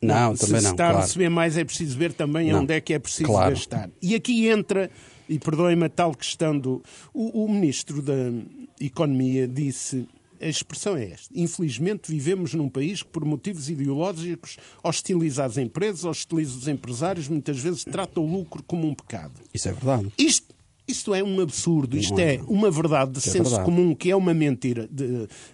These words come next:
Speaker 2: eh, desculpe, Nuno, só,
Speaker 1: Não,
Speaker 2: eh,
Speaker 1: é verdade.
Speaker 2: É uma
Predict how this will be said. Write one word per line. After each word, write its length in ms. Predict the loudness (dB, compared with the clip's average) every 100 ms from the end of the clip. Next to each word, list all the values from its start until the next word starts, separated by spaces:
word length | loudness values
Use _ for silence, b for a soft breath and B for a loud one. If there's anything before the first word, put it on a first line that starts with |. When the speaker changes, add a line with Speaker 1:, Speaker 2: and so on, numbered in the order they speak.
| _
Speaker 2:
eh, 160 | -2 -2 -2 -8
desculpe, 500 | -8 -4 -4 -2 0
Nuno, 240 | 0 0
só, 400 | -2 -2 0 -2
Speaker 1:
Não, 180 | -4 -4
Speaker 2:
eh, 340 | -6 -10 -6
Speaker 1:
é 20 | -2
verdade. 420 | 0 2 2 -2 -8 B B 2
Speaker 2:
É 160 | 4
uma 420 | 6 6 6 4